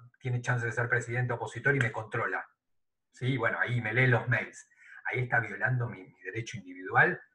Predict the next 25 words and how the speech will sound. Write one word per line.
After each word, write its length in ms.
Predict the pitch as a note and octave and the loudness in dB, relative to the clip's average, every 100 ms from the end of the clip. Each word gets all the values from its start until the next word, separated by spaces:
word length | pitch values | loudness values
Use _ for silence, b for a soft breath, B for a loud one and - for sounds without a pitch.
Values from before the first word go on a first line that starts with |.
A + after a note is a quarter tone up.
| _ _ _ _ | _ _ _ _
eh, 460 | - F2+ E2+ E2+ - - _ _ | -12 -8 -8 -8 -12 -18 _ _
al 140 | - - | -8 -2
cual 140 | A#2+ | 0
yo 300 | A#2 A#2 G#2+ - | 0 -2 -2 -4
justamente 460 | B2 G2 B2 A#2+ | -2 0 4 4
tengo 220 | - A2 | 2 -2
derecho 320 | G2 D3+ - - | 0 0 0 -4
a 40 | |
decir, 220 | - F#2 | -4 0
a 100 | F2 | 0
que 100 | E2 | 2
no 120 | F#2+ | 2
se 140 | B2 - | 4 4
lea 200 | A#2 A#2+ | 6 6
mi, 160 | G2 F2+ | 4 -6
mi 120 | - | -2
correspondencia, 680 | G2 - - G#2 C#3+ B2+ G2+ | 0 0 0 6 6 6 4
porque 120 | F#2+ | 0
es 60 | |
algo 160 | A2+ G2+ | 2 2
privado, 600 | - B2+ - - - - _ - | 4 6 6 4 -4 -16 _ 4
mío, 340 | B2 G2 - _ _ _ | 6 6 -2 _ _ _
¿sí? 380 | - C3 - - b b b b b b b | 2 4 4 -2 b b b b b b b
Eh, 580 | - F#2+ F#2 F2+ F2+ F2 E2+ D#2+ - - - B B B | 2 6 6 6 2 0 -4 -8 -14 -16 -20 B B B
entonces, 540 | A#2+ A#2+ B2+ - - | 8 10 10 8 -2